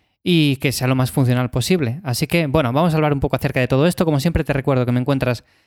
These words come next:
en I V llamazares punto com y ahí, bueno, si quieres un poco más saber acerca de mí, que te eche una mano con tu entrenamiento, bueno, pues me encuentras para lo que sea. Lo dicho, a ver,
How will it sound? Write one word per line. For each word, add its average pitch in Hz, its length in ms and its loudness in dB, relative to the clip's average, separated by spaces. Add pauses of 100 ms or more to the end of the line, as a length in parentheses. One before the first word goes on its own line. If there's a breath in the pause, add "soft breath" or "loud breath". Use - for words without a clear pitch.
(120)
en 151 340 -4
I 214 160 4
V 165 120 4
llamazares 123 480 0
punto 165 460 0
com 214 220 2 (380 soft breath)
y 135 120 0
ahí, 160 460 4
bueno, 123 200 -2
si 123 120 -4
quieres 135 180 0
un 135 80 -2
poco 131 200 0
más 160 300 0
saber 127 300 0
acerca 123 260 -2
de 120 100 4
mí, 160 320 2
que 139 120 -2
te 160 100 0
eche 156 160 0
una 147 120 2
mano 143 360 2
con 131 200 0
tu 131 80 2
entrenamiento, 127 640 0 (400 soft breath)
bueno, 113 160 -6
pues 120 240 -6
me 123 80 0
encuentras 139 460 0
para 117 240 -2
lo 110 100 0
que 107 120 -6
sea. 110 260 -4 (800 loud breath)
Lo 175 100 4
dicho, 135 420 2
a 160 80 2
ver, 156 160 0